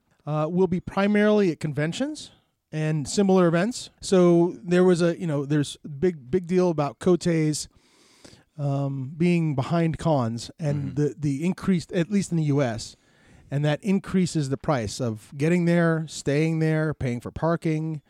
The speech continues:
Speaker 2: Yeah, the
Speaker 1: uh,
Speaker 2: pay-
Speaker 1: getting, you know, the, the hundred dollars getting in is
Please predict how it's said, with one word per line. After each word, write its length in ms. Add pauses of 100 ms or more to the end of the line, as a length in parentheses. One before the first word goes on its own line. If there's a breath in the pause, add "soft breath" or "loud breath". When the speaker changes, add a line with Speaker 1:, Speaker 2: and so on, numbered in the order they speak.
(280 soft breath)
Speaker 2:
Yeah, 140
the 140
Speaker 1:
uh, 80
Speaker 2:
pay- 80
Speaker 1:
getting, 480
you 100
know, 140
the, 120
the 200
hundred 280
dollars 600
getting 300
in 320
is 500